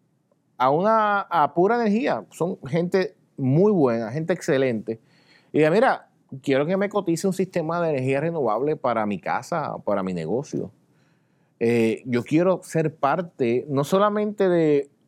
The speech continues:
aportar al futuro, sino de que en un momento de emergencia yo tenga mi energía, yo tenga mi nevera, yo tenga mis medicamentos que no pueden estar en, en sitios de calor, sino tienen que estar fríos,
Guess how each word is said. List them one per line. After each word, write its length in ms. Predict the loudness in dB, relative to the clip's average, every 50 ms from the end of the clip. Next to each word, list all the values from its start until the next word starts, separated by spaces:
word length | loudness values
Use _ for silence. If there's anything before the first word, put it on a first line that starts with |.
| _ -4
aportar 500 | -2 -2 0 0 0 -2 -2 0 0 0
al 100 | 0 0
futuro, 440 | -2 -4 -6 -4 -2 0 0 0 0
sino 260 | 0 -2 -2 0 0
de 140 | 0 0 2
que 80 | 2 2
en 80 | 2
un 100 | 2 2
momento 300 | 0 0 -2 -2 0 0
de 20 | 0
emergencia 760 | 0 0 -2 -2 -2 -2 -2 -4 -2 0 0 0 0 -2 -6 _ _ _ _ _ _ _ _ _ _ _ _ _ _ _ _
yo 160 | -2 -2 -2 0
tenga 260 | 0 -2 0 0 0
mi 120 | 0 0
energía, 640 | -2 -2 -4 -4 -4 -2 0 0 0 -2 -2 -6 -12 _ _ _ _ _ _ _ _ _ _ _ _ _ _
yo 220 | -2 0 0 0
tenga 320 | 0 0 0 0 0 0 0
mi 160 | 0 0 -2
nevera, 680 | -2 -2 -2 0 0 2 2 2 2 0 0 -2 -4 -10 _ _ _ _ _ _ _ -2
yo 140 | -2 0
tenga 240 | 0 0 0 0 0
mis 320 | 0 0 0 0 0 0 -2
medicamentos 760 | 0 0 0 0 0 0 0 0 0 0 -2 -2 -4 -4 -4
que 100 | -2 -2
no 100 | -2 0
pueden 200 | -2 -2 -2 -2
estar 260 | -2 -4 -4 -4 -4 -6
en, 260 | -4 -2 -2 -2 -2
en 80 | -2 -4
sitios 260 | -4 -4 -6 -4 -2
de 120 | -2 -2 0
calor, 240 | 0 0 0 0
sino 220 | -2 -2 -4 -2 0
tienen 120 | 0 0
que 60 | -2
estar 180 | -2 -4 -4 -6
fríos, 400 | -4 -4 -2 0 2 2 0 -2